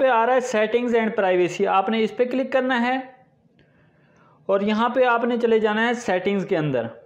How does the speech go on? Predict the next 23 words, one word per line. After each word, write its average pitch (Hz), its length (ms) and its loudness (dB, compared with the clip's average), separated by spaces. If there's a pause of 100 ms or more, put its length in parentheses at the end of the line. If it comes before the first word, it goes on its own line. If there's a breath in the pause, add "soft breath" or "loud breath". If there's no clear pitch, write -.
(1800 soft breath)
और 214 140 0
आपने 240 380 0
इसको 240 240 -2
नीचे 240 320 0
की 247 100 0
जानिब 226 280 0
scroll 226 420 0
करना 214 280 0
है 226 300 -2 (120)
और 208 360 2
यहाँ 196 360 -2
your 208 320 2
information 214 800 -2
के 214 220 2
section 202 460 0
में 220 200 0
एक 208 320 0
option 180 340 0
आ 196 120 2
रहा 208 120 2
है 208 140 0
activity 196 440 -2
log, 131 400 0